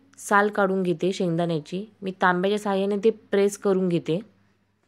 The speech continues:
हे पहा, मग त्याच्या साली निघून जातील, जेवढ्या निघाईल तेवढ्या. हाताच्या साहाय्याने प्रेस करून म्हणजे त्याच्या सगळ्या साली काढून टाकते. हे पाहू शकता, मी इथे पाकडून सगळ्या साली काढल्या आहेत,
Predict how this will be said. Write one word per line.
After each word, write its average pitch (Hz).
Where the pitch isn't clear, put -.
हे 190
पहा, 185
मग 185
त्याच्या 190
साली 185
निघून 190
जातील, 190
जेवढ्या 180
निघाईल 170
तेवढ्या. 165
हाताच्या 190
साहाय्याने 190
प्रेस 196
करून 185
म्हणजे 185
त्याच्या 190
सगळ्या 190
साली 180
काढून 185
टाकते. 175
हे 196
पाहू 190
शकता, 196
मी 190
इथे 185
पाकडून 185
सगळ्या 185
साली 185
काढल्या 180
आहेत, 170